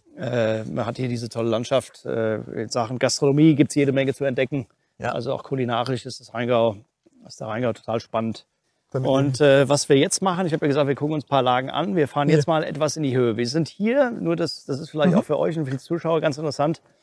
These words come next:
Speaker 1: der Rhein. Und, äh, Martin, du hattest ja, glaub ich, das Wasser mal, äh, gezeigt unten oder entdeckt zwischen den Bäumen.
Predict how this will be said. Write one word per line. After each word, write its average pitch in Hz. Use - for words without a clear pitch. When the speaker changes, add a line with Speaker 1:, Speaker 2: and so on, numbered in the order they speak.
Speaker 1:
der 139
Rhein. 214
Und, 160
äh, 156
Martin, 151
du 156
hattest 156
ja, 160
glaub 151
ich, -
das 123
Wasser 151
mal, 151
äh, 143
gezeigt 135
unten 226
oder 175
entdeckt 165
zwischen 160
den 143
Bäumen. 196